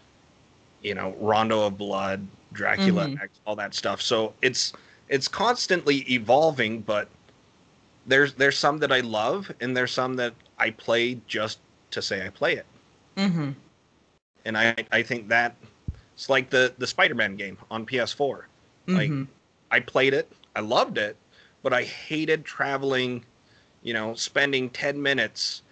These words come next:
Speaker 1: just to get the next piece of the puzzle.
Speaker 2: Chase the pigeons.
Speaker 1: Yeah.
Speaker 2: <laughs>
Speaker 1: Yeah, find, find all the backpacks and, and do all the tedious stuff just to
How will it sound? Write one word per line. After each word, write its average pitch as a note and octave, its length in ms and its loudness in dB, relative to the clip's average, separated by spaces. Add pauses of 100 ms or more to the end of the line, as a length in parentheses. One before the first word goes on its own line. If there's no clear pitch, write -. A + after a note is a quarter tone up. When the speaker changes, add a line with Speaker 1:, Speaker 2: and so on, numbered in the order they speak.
(360)
Speaker 1:
just - 380 -2
to A#2+ 600 0 (1120)
get C#3+ 220 2
the C#3 80 0
next C3+ 240 -2
piece C3+ 260 -4
of A#2+ 80 -6
the G#2+ 120 -6
puzzle. G2+ 420 -6 (1400)
Speaker 2:
Chase D#3+ 320 2
the F3 80 0
pigeons. E3 640 0 (260)
Speaker 1:
Yeah. C#3 440 6
Speaker 2:
<laughs> D#3+ 500 2
Speaker 1:
Yeah, B2 140 4 (100)
find, D#3 280 4 (100)
find E3 220 4
all D#3+ 120 4
the D3 60 -6
backpacks C3 760 2
and, A2+ 100 -12 (340)
and C3+ 120 -6
do E3 180 0
all D3+ 200 0
the C#3 100 -4
tedious D3+ 520 -8
stuff A2+ 400 -6
just C3+ 340 -4
to B2 340 -4